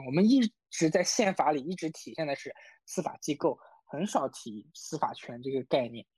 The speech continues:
这就是法国大革命以来，基本上法国出现的三权分立的这个表现吧。其实他所谓的三权分立，其实是两权的抗衡，嗯，就是行政权和立法权之间的一种抗衡，基本上是不算分权了，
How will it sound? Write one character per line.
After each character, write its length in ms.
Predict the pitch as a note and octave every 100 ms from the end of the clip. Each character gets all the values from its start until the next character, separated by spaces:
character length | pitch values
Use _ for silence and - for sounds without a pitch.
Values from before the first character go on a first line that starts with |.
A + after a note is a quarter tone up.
| _ _ _ -
这 120 | D#3+
就 100 | D#3+
是 160 | -
法 200 | C#3 C3
国 180 | A#2+ C3
大 180 | F3 D3
革 140 | C#3+
命 500 | C#3 D3 C#3 B2+ B2 -
以 180 | B2+ B2
来， 260 | A2+ A#2+ -
基 120 | - D#3
本 100 | C3+
上 120 | C#3
法 180 | B2 A#2+
国 140 | B2+
出 160 | - C#3+
现 160 | C#3
的 160 | B2+ A#2+ - -
三 160 | D#3
权 180 | D#3 C#3
分 200 | - D#3
立 140 | D3+ C3
的 100 | B2
这 160 | C3 B2+
个 300 | B2 A2 G#2 _ _ -
表 220 | D#3 E3+
现 180 | B3 G3+
吧。 80 | D3
其 160 | -
实 60 | A#3
他 180 | B3+ C#4
所 200 | F#3 C#3
谓 120 | E3
的 80 | D3
三 200 | F3 F3+
权 180 | D3+
分 140 | - E3+
立， 100 | D3+
其 180 | - F3+
实 80 |
是 100 | F#3
两 260 | D3+ C#3+ A#2+
权 160 | - C#3+
的 100 | D#3+
抗 220 | - D3
衡， 180 | - - C#3 _ _ _ F#3
嗯， 100 | F3 -
就 160 | D#3
是 280 | D#3 D3 C#3 - -
行 160 | C#3+ E3
政 160 | F#3+
权 200 | - C#3+
和 60 | D3+
立 140 | F3+
法 160 | - -
权 180 | B2+ C3+
之 140 | D3+
间 120 | D#3
的 80 | D3+
一 40 |
种 160 | D3 C3
抗 260 | - E3+ -
衡， 180 | A#2+ -
基 120 | G3+
本 140 | F3
上 100 | C3+
是 80 | C3+
不 100 | C#3
算 220 | - E3+
分 180 | - F3+
权 220 | - -
了， 100 | G3